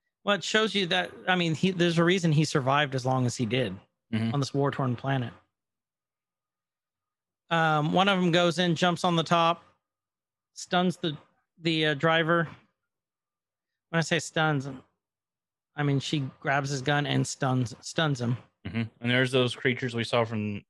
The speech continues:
Speaker 2: from Mando. They're,
Speaker 1: Um,
Speaker 2: they're riding those. What are they called?
Speaker 1: I can't remember.
Speaker 2: They're cool looking though. Space buffalo. So they're on the two-legged space buffalo.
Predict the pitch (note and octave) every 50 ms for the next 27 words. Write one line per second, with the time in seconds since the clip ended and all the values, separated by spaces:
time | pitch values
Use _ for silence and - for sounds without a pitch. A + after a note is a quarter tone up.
0 | _ _ - G#2 G#2 A2 A2+ A2+ A2 G2 F2+ F2+ F#2 G#2+ - _ _ _ _ _
1 | _ _ _ _ _ _ _ _ _ _ _ _ _ _ _ _ _ _ - E3
2 | D#3+ D3 C#3+ C#3 C3+ C3+ C3 B2 A#2+ A#2 A#2+ G#2+ G#2 G#2 G#2+ G#2 G#2 G#2 G2+ G2
3 | F#2+ F#2+ - - F#3+ A#3+ B3 A#3 G#3+ G3 - - F3+ F3 F3 D#3+ A2+ E2+ E2 -
4 | _ _ _ _ - - D#3 - - F#3+ D#3+ C3+ C3 C3 C3+ C3+ C#3 C3+ C3+ C3
5 | B2+ - - - _ _ _ _ _ _ _ _ _ _ _ _ _ _ _ _
6 | _ _ _ _ _ _ _ _ _ _ _ _ F2 - - - - D3 C#3+ C3+
7 | A#2 G#2+ G2+ - G2+ G2 G2 F#2 F#2 F#2+ G#2 - - E3 D3+ C#3+ - - A#2 G#2
8 | F#2+ G#2 F#2+ F#2 E2+ E2+ - B2+ C3 C#3 D3 D3 C#3 B2 - F3 D#3+ D#3 D3 C#3
9 | B2+ - - - B2 A#2+ - - G#2 G#2 - - F#2 F2+ F#2 F#2+ -